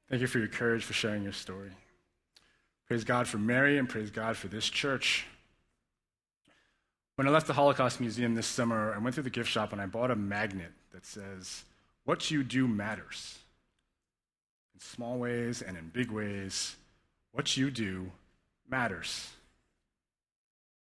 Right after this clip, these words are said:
The church exists so that others may live. Out on the streets of Waikiki, saying to a world in need,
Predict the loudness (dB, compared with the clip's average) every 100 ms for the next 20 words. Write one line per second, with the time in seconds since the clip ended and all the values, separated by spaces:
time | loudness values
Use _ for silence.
0 | _ _ _ -8 2 4 6 4 -2 -4
1 | 2 2 2 0 -2 -8 -12 -14 _ _
2 | _ _ -2 2 2 4 4 6 4 2
3 | -4 -16 _ _ -2 0 2 0 -6 -14
4 | -18 _ _ _ _ _ _ _ _ _
5 | _ -2 2 4 4 2 2 0 0 0
6 | 0 -2 -8 -4 -4 -2 -2 -2 -4 -4
7 | -2 2 2 2 0 -2 -4